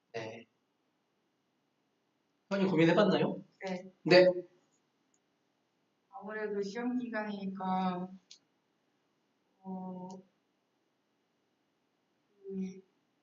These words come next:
Speaker 2: 시험을 잘 치게 해달라고 기도하겠습니다.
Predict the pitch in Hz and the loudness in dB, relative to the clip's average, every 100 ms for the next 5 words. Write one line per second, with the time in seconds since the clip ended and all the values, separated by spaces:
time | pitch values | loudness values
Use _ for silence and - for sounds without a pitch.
0 | _ _ _ - - 240 240 226 220 214 | _ _ _ -20 -12 -8 -6 -6 -8 -6
1 | 196 190 - - - _ _ _ _ _ | -6 -8 -12 -18 -20 _ _ _ _ _
2 | _ _ _ 190 190 - - 214 208 208 | _ _ _ -20 -18 -18 -12 -8 -6 -6
3 | 202 220 220 208 202 196 190 190 - - | -6 -6 -6 -6 -8 -6 -6 -6 -10 -18
4 | _ _ _ _ _ - - 190 - 185 | _ _ _ _ _ -20 -20 -20 -20 -14
5 | 180 - | -12 -14